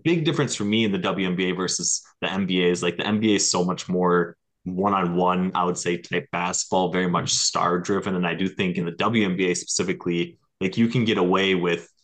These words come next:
having a more team-based concept and, and more, you know, more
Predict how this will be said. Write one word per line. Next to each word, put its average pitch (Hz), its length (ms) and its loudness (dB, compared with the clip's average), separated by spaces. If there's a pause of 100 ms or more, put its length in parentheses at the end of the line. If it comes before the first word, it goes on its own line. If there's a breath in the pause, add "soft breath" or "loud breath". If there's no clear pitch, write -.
(360)
having 104 340 0
a 185 60 0
more 95 340 2
team-based 90 800 -2
concept 87 560 -2
and, 90 260 0
and 120 520 0
more, 120 340 2 (200)
you 113 260 0
know, 101 120 0
more 104 400 2